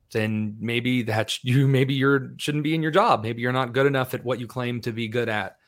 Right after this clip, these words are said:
If you're using critical race theory, at least tell parents right up front so that if they wanna take their kids somewhere else, they can.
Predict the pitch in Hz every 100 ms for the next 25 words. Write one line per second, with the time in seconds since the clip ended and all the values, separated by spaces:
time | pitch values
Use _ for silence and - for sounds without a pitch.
0 | _ _ _ _ _ 131 - 170 185 165
1 | 139 139 131 127 147 143 127 117 135 127
2 | - 131 - 120 107 101 110 104 104 117
3 | 101 - 110 107 107 123 135 117 113 107
4 | 110 - 101 113 107 135 151 117 104 -
5 | 98 95